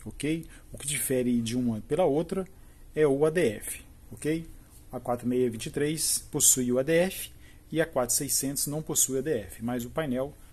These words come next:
praticamente é o mesmo, ok? Então, para tirar a leitura dos, da contagem de página deste modelo de impressora, caso você queira controlar,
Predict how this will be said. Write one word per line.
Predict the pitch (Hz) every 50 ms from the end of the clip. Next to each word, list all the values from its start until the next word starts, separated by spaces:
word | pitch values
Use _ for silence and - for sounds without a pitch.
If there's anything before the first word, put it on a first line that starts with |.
| - -
praticamente | - 147 135 - - 143 123 120 120 117 - 156
é |
o | 143
mesmo, | 123 107 98 95 90 - - - - - - - - - - -
ok? | - - 135 143 143 147 - - - - - - - - - - - - - - - - -
Então, | 156 147 - 190 208 220 170 110 - - - -
para | - 156 165 170 160
tirar | - - 143 147 165 175
a |
leitura | 180 170 135 113 - - 170 214 190 139 110 98 101
dos, | 120 123 117 113 123 123 117 - - - - - - - - -
da | - 123 120
contagem | - - 131 117 - 151 170 180 160 139
de | - 113
página | - - 143 165 180 160 131 127 120 110
deste | 104 113 113 - - 127
modelo | 143 165 127 117 120 113
de | 110 117 127
impressora, | 123 175 175 - - - 147 180 196 160 - - - -
caso | - 127 127 120 123
você | 117 - 135
queira | 113 - - 131 127 123
controlar, | 120 135 131 117 131 127 120 117 117 120 123 120